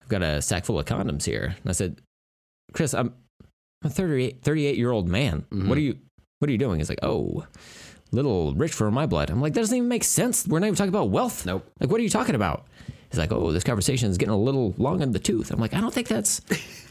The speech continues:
Speaker 1: don't think you know what you're talking about, man." And then he goes, "My wife kicked me out." I'm like, "Yeah, I can see that."
Speaker 2: Mm-hmm.
Speaker 1: So anyway.
Speaker 2: So he's in, he's still there at your house?
Speaker 1: Yeah, he's in the sex dungeon. Yeah.
Speaker 2: You,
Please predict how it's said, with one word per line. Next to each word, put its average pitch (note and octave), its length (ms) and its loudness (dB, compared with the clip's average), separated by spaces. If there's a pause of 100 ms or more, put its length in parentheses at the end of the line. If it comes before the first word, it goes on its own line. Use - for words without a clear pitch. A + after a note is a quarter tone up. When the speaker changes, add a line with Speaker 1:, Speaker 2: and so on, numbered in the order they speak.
Speaker 1:
don't D#4+ 100 -2
think B3+ 160 0
you A3+ 80 2
know A3 100 2
what G#3+ 140 2
you're E3+ 100 2
talking G#3 300 0
about, D#2+ 300 0
man." B2 320 0 (800)
And F2 160 4
then D#2+ 120 4
he F2 80 2
goes, D#2 460 2 (540)
"My E2+ 100 2
wife E2+ 220 2
kicked - 160 0
me D#2 80 2
out." - 200 0 (340)
I'm E2 100 2
like, D2 160 0
"Yeah, D2 260 2 (480)
I F2+ 60 4
can D#2+ 80 2
see D2+ 140 0
that." A#1+ 260 0 (220)
Speaker 2:
Mm-hmm. F2 280 -4
Speaker 1:
So E2 160 2
anyway. D#2 320 2 (160)
Speaker 2:
So A2+ 100 -2
he's A#2 180 0
in, A2 180 -2
he's A2+ 160 -2
still A2+ 160 0
there G2 180 0
at F#2+ 60 -2
your F#2+ 120 -2
house? A2 280 -6 (480)
Speaker 1:
Yeah, G#2+ 180 4
he's G2+ 180 2
in A2 100 2
the F2 80 2
sex D2+ 240 0
dungeon. - 400 -2 (100)
Yeah. C#2 220 -2 (2000)
Speaker 2:
You, F2+ 200 -6